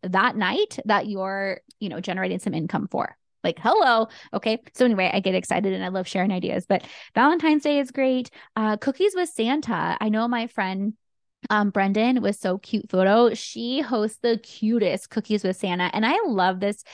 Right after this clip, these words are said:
take on this because who can find a Santa, right? Like, who could find a Santa for rent, unless it's, like, your grandfather or your neighbor. Um, I know they have, you know, some professional Santas out there, but, you know, it's hard to find him. He's busy, you know? <laughs> So, um,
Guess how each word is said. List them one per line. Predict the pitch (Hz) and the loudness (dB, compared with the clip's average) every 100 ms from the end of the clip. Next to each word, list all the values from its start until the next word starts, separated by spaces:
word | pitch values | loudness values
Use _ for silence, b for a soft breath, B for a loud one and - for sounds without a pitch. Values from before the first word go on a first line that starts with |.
| B | B
take | - 180 202 | -8 -6 -2
on | 220 226 | 0 2
this | 233 247 | 2 0
because | - 214 220 202 _ - | -4 -2 -2 -2 _ -2
who | 359 | 0
can | - 330 | 0 -2
find | 269 269 | 0 0
a | 208 | 0
Santa, | 202 202 175 - | -2 -2 -2 0
right? | 151 | 0
Like, | - 202 | 0 -2
who | 285 | -6
could | 294 349 | -4 -4
find | 254 240 | -4 -4
a | |
Santa | 226 196 202 208 | -2 -4 -4 -2
for | 190 | 0
rent, | 185 175 175 | 0 0 0
unless | 196 247 311 | 0 0 -2
it's, | 254 | -4
like, | 240 | -4
your | 208 | -2
grandfather | 196 220 226 214 208 214 208 B 311 - | 0 2 2 2 2 2 0 B -14 -2
or | 226 | 0
your | 196 | 2
neighbor. | 214 254 247 247 233 226 - | 2 4 4 2 0 -2 0
Um, | 202 202 | -2 -2
I | 208 | -2
know | 226 240 | 0 0
they | 269 | 0
have, | 233 208 - b b _ | -2 -4 -8 b b _
you | 202 | -8
know, | 147 | -6
some | - 220 214 | -4 -2 -2
professional | 247 - - - 220 | -4 -4 -4 -2 -2
Santas | 220 202 208 226 - | 0 -2 -2 -4 -4
out | - 196 | -4 -2
there, | 196 185 190 B 262 - | 0 0 -2 B -16 -10
but, | 233 233 208 - | -2 0 0 -2
you | 262 | -4
know, | 220 214 | 0 0
it's | 233 | 0
hard | 285 453 | -2 -2
to | |
find | - 285 415 | -2 -4 -2
him. | 185 | -2
He's | 208 269 | -2 -2
busy, | 233 370 254 | -2 -2 -2
you | 170 208 | -2 0
know? | 214 349 311 269 | 4 4 4 2
<laughs> | |
So, | 330 294 359 269 | 0 2 4 4
um, | 190 247 247 208 | 2 0 0 -2